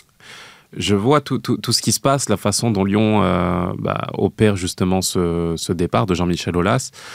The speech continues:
Euh, ses déclarations à Jean-Michel Aulas aussi. Euh, je l'ai entendu dire la semaine dernière qu'il voilà, qui, qui,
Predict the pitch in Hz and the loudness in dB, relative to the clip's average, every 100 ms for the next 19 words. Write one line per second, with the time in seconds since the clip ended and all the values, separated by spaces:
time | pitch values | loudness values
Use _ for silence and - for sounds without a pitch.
0 | - - - - 87 85 82 82 82 82 | -16 -18 -18 -6 0 2 2 0 -2 -2
1 | 82 85 87 - - - - - - - | -2 -4 -6 -6 -8 -6 -8 -10 -8 -2
2 | - 104 92 98 92 - 127 113 90 90 | 2 4 4 2 0 2 2 2 0 -2
3 | - 92 92 98 - 92 - 123 - - | -2 0 0 0 -2 -4 -4 -6 -6 -4
4 | 95 90 - - 147 87 87 80 87 85 | -2 -2 -4 -6 -6 -4 -6 -4 -6 -2
5 | 95 90 - 90 87 87 92 90 - 90 | 0 0 -2 -4 -4 -2 -2 -4 -8 -6
6 | 82 82 - - - - - - - - | -4 -6 -10 -18 -18 -18 -20 -20 -12 -4
7 | 85 92 87 76 - - | -2 -2 -6 -10 -12 -18